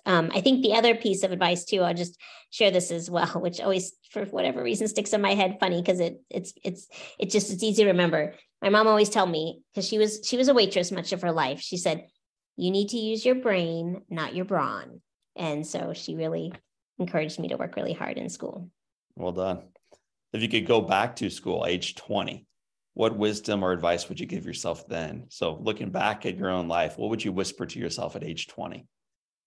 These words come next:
Speaker 1: Uh, I, I would whisper to myself that it does get better. And, you know, there's a lot of really exciting things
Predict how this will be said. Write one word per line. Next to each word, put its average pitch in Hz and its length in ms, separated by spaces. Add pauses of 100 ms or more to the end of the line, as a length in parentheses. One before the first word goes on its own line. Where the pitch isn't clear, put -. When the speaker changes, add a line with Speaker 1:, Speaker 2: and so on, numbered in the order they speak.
(360)
Speaker 1:
Uh, 160 300 (300)
I, 202 280
I 226 120
would 220 160
whisper 202 360
to 190 140
myself 180 460
that 175 260 (600)
it 202 240
does 208 260
get 196 240
better. 160 380 (440)
And, 165 540 (760)
you 196 140
know, 160 220
there's 165 160
a 165 60
lot 165 300
of 175 240
really 170 360
exciting 170 440
things 160 380